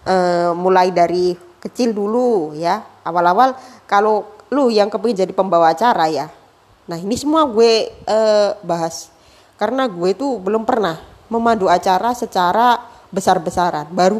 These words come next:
gue tuh memandu acara lewat podcast. Sebelum lewat podcast, eh, gue, gue gak, kagak tahu seperti apa jadi pembawa acara. Dulu kan, eh, handphone juga masih jelek,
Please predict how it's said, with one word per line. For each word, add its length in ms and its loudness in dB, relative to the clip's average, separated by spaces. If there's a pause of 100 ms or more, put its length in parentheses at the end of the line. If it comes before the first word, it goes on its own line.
gue 160 0
tuh 320 -8 (320)
memandu 400 0
acara 320 -2
lewat 320 0
podcast. 560 0
Sebelum 400 -6
lewat 320 2
podcast, 480 -2 (720)
eh, 320 2
gue, 160 -2 (400)
gue 200 0 (120)
gak, 320 0
kagak 400 0
tahu 480 -2 (100)
seperti 480 -6
apa 240 -2
jadi 160 -2
pembawa 480 -2
acara. 400 -2 (320)
Dulu 320 0
kan, 160 2 (320)
eh, 320 -2
handphone 480 -2
juga 240 -2
masih 320 -6
jelek, 560 0